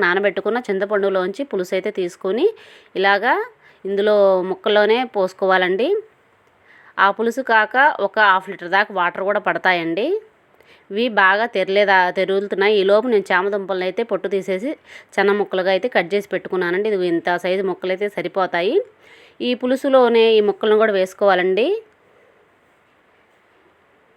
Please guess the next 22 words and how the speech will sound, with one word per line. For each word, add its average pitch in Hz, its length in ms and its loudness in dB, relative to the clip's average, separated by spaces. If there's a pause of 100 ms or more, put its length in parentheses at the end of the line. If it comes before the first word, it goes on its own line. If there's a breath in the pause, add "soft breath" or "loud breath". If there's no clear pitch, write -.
(580)
మనం 208 220 2 (720)
మీడియం 254 340 2
ఫ్లేమ్లో 202 420 0 (340)
ఒక 196 280 2
పదిహేను 196 340 -2
నుంచి 214 240 -4
ఇరవై 196 220 0
నిమిషాల 214 340 0
పాటు 185 240 2 (560 loud breath)
బాగా 202 320 2
మగ్గనివ్వాలి. 196 600 0 (140)
అప్పుడు 269 280 -2 (380)
ముక్కల 220 260 0 (100)
లోపల 202 240 2 (120)
దాకా 226 260 0 (480 loud breath)
పులుసు 202 260 -2
అయితే 220 220 0
వెళ్తుందండి. 190 580 0 (560)
చాలా 202 320 4
అంటే 262 160 -4 (140)
చాలా 202 360 2
టేస్టీగా 214 400 -4